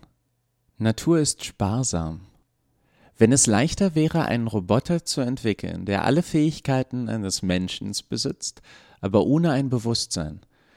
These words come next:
der läuft wie ein Uhrwerk, dann wäre es zu erwarten, dass Evolution uns Menschen auf genau diese Art und Weise geschaffen hätte.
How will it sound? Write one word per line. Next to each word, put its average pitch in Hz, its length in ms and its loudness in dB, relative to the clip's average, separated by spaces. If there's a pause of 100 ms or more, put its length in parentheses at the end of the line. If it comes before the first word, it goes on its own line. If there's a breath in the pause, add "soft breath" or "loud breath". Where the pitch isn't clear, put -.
(320 soft breath)
der 95 120 0
läuft 123 440 2
wie 113 160 2
ein 101 220 -2
Uhrwerk, 87 720 -2 (460 soft breath)
dann 101 200 -2
wäre 110 220 4
es - 180 2
zu 156 120 2
erwarten, 104 500 2
dass 98 180 -2
Evolution 101 800 -2
uns 147 240 -4
Menschen 98 540 -4
auf 101 220 -8
genau 90 420 0
diese 151 360 0
Art 117 280 0
und 117 160 -4
Weise 107 300 0
geschaffen 104 480 -2
hätte. - 320 -8